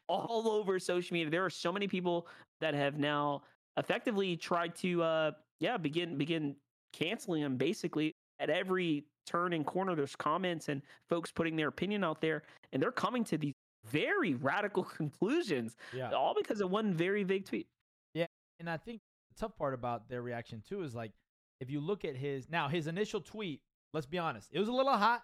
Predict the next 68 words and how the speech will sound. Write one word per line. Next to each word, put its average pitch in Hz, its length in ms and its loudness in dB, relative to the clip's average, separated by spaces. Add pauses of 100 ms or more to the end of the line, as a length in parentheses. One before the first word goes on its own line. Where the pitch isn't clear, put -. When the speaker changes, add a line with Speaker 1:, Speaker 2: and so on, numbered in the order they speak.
(140)
Speaker 2:
it 180 40 4
was 208 120 4
a 220 60 -2
little 262 320 4
in 247 160 4
there, 247 220 0
it - 80 -16
was 160 100 -6
a 175 40 -2
little 208 160 2
short, 254 500 0
to 220 80 0
the 220 100 0
point, 233 320 -4
a - 20 -4
little 220 160 4
punchy, 202 560 -2
but, 180 240 0 (300)
right? 202 260 0
So 190 140 0
I, 196 140 4 (360)
I 165 60 -14
can 170 140 -6
understand 185 440 -4
people's 165 260 -2
initial 147 460 -4 (100)
maybe, 113 300 -8
right? 139 280 -4 (140)
Um, 139 320 2 (320)
but 160 260 2 (140)
when 165 200 -4
he 202 120 0
explained 196 560 -6
it, 143 260 -4
he 151 140 -14
even 233 260 -8
just 214 160 -12
appealed 285 360 -4
to 262 60 -10
the 185 80 -6
fact 175 220 -4
that, 156 80 -16
"Hey, 220 240 -4
y'all," 190 160 2
he's 160 140 -2
like, 151 120 -6
"I'm 202 140 -2
a 202 60 0
dad 160 360 0
now." 240 360 -6 (160)
He's 202 200 -2
got, 285 140 2
like, 254 100 -2
a 233 60 -2
two-month-old, 208 580 -6
and 165 80 -6
you 262 100 -4
and 320 80 2
I - 40 4
Speaker 1:
Right. 233 80 0
Speaker 2:
can 180 100 -4
relate 143 240 -4
to 131 80 -10
that. 147 200 -4
Like, 143 180 -6
like, 135 140 -8
we're 170 180 -2
fathers. 135 480 -2